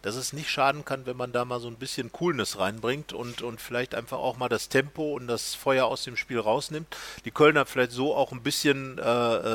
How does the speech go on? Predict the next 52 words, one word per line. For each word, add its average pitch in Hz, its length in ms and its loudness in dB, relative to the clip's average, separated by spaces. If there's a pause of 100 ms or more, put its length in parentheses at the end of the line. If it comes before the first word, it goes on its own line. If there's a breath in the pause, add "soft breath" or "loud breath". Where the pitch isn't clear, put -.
äh, 113 40 -6
sich 110 320 -10
vielleicht 117 320 -6
ein 120 40 -16
bisschen 123 260 -6
leer 120 180 6
laufen 143 380 -2
lässt. - 340 -2 (380 loud breath)
Und 104 160 -4
das 120 180 0
war 131 80 6
ja 123 140 6
immer 127 180 0
die 127 100 -6
Qualität, 131 540 -2
äh, - 280 -4
der 117 180 -2
Gladbacher, 123 500 0
wenn 127 240 -2
an 123 260 -4
guten 127 300 -10
Tagen, 127 520 2
äh, 120 800 0 (120)
die 117 80 -8
Sachen 131 300 0
so 123 140 -4
gelaufen 127 460 2
sind, 127 240 -4 (300 loud breath)
einfach 120 240 0
den 120 180 -2
Gegner 127 320 0
auch 113 140 -2
ein 123 80 -12
bisschen 120 580 -8 (380)
rennen 127 160 6 (100)
zu - 140 -8
lassen 135 320 0
und 123 80 -6
am 113 140 0
Ende 135 260 -4
dann, 127 380 0
äh, 117 300 0
eben 120 180 -6
bereit 120 320 6
zu 135 100 -6
sein, 123 260 4
ihn 120 120 -8
sich 117 160 -8
hinzulegen 131 580 -4
und 117 140 -12
dann 113 160 -4
abzuschießen. 147 640 -8